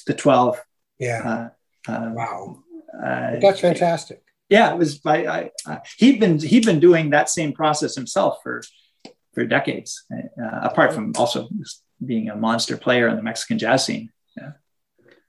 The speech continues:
Speaker 2: Listen, I gotta go. Like, I'm loving talking to you, but
Speaker 1: Yeah.
Speaker 2: I, if I want this thing on Facebook, I have to apparently stop before it gets to over an hour. So I'm trying to behave <laughs> myself.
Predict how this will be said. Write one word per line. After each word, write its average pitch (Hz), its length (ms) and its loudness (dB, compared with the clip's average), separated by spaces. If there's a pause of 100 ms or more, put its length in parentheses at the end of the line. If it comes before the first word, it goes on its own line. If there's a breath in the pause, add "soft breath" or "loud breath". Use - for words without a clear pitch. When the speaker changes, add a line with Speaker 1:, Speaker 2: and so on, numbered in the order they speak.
Speaker 2:
Listen, - 280 -6
I 139 80 -2
gotta 151 200 -2
go. 120 520 -6 (180)
Like, 110 200 -10
I'm 135 180 -2
loving 127 320 -2
talking 120 420 -12
to - 120 -20
you, 98 220 -20
but 98 180 -20 (600)
Speaker 1:
Yeah. 127 280 0 (420)
Speaker 2:
I, 117 80 -8 (100)
if 120 180 -12
I 123 60 -6
want 131 220 -8
this 117 200 -16
thing 120 160 -10
on 107 120 -14
Facebook, 120 560 -12
I 98 120 -14
have 110 140 -16
to 107 100 -16
apparently 104 440 -14
stop 107 440 -10
before - 320 -20
it - 60 -20
gets - 300 -18
to - 120 -20
over 107 260 -16
an 95 100 -16
hour. 98 360 -18
So - 320 -20 (520)
I'm 123 60 -12
trying - 260 -4
to - 80 -14
behave 107 300 -18
<laughs> 104 80 -20
myself. - 320 -20